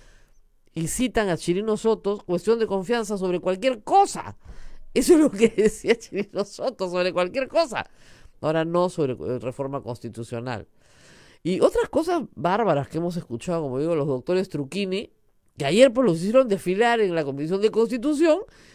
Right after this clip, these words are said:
y varias bancadas se pararon y se fueron. Porque varios tienen conflictos de interés, no manifiestos, que es una vergüenza.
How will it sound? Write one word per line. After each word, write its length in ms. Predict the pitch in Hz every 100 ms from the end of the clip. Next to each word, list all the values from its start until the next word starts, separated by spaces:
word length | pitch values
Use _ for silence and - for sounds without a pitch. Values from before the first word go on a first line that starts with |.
| _ _ _
y 320 | 180 175 175 - -
varias 280 | 135 131 131
bancadas 280 | 127 139 -
se 80 |
pararon 360 | 104 117 120 127
y 60 | 120
se 140 | 113
fueron. 320 | 104 95 76 - _ _ _ _ _ _ _ _ _ _ _ _ _
Porque 380 | - 247 285 - -
varios 440 | 320 392 349 -
tienen 240 | 330 339
conflictos 640 | 269 220 254 269 - 247 196
de 80 |
interés, 720 | 165 160 330 427 254 131 - - -
no 220 | 254 359
manifiestos, 960 | 349 233 180 277 403 453 302 - 131
que 100 | -
es 80 | 240
una 160 | 330 302
vergüenza. 840 | 196 247 453 415 196 - -